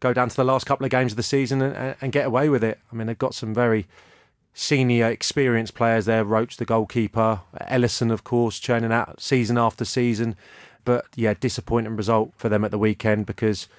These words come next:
I think we all expected Exeter to be a bit of an unknown quantity, and they've started superbly well. Uh, Stockley with a, a really good header, and, uh, Lee Holmes winning a penalty as well, I think, early on. And he'll be a big player for them this season, because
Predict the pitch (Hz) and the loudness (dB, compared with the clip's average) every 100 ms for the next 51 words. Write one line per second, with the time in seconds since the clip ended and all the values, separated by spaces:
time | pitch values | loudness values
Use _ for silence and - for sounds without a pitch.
0 | _ _ - 110 110 117 113 - - 117 | _ _ -10 -6 2 4 4 2 -2 -2
1 | - 110 107 - - - 107 101 101 107 | -2 -4 -4 -6 -12 -4 0 0 0 2
2 | 110 107 107 - 117 104 104 98 104 104 | 2 2 0 0 -2 0 -2 0 -2 -4
3 | - - 101 98 98 92 - - - - | -6 0 0 0 -4 -8 -12 -20 -20 -10
4 | - 123 - 117 117 110 101 101 101 90 | 0 0 2 2 2 2 2 4 4 2
5 | - 104 104 - - 117 - 110 104 104 | -4 -4 -4 -4 0 0 0 -4 0 0
6 | 104 95 - - - - _ _ - 107 | 0 -2 -8 -20 -20 -20 _ _ -8 -4
7 | 107 110 104 120 92 123 120 107 - - | 0 0 0 -2 0 0 0 -2 -6 -8
8 | 110 110 107 107 110 120 123 113 120 113 | -4 -2 0 0 -2 0 0 2 2 0
9 | 98 113 110 107 - 123 110 120 113 104 | 0 0 0 -2 0 -2 0 0 0 2
10 | 120 113 113 113 110 110 113 117 131 143 | 2 2 0 -2 0 2 2 2 0 0
11 | 120 117 110 117 107 - 104 104 101 120 | 0 0 -2 0 0 -2 -4 -4 -2 -2
12 | 107 101 98 98 107 92 | -2 -4 -8 -4 -6 -6